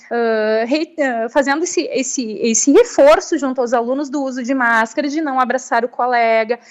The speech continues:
ou seja, nós mudamos os hábitos na nossa vida cotidiana e na escola não seria diferente. Então, a, a, esse retorno presencial, ele é muito mais regrado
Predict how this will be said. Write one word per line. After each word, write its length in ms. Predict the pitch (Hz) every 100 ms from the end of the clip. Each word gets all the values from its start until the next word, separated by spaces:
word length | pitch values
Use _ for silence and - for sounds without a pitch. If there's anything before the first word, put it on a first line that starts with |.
| - -
ou 100 | 294
seja, 360 | - 240 247
nós 180 | 254 262
mudamos 480 | 302 262 311 427 330
os 140 | 320
hábitos 460 | 247 202 208 254 226
na 120 | 233
nossa 280 | 214 202 233
vida 240 | 208 208
cotidiana 640 | 220 262 285 294 269 269 370 381
e 60 |
na 140 | 370 330
escola 500 | - - 254 247 240
não 140 | 254
seria 340 | 262 240 226
diferente. 580 | 214 233 - 240 190 202
Então, 160 | 202 226
a, 400 | 214 - 214 185 - -
a, 60 | 233
esse 220 | 262 -
retorno 560 | 269 262 302 302 359 392
presencial, 520 | 302 277 269 294 262
ele 100 | 262
é 40 |
muito 240 | 254 285 330
mais 180 | 285 -
regrado 520 | 226 196 185 190 226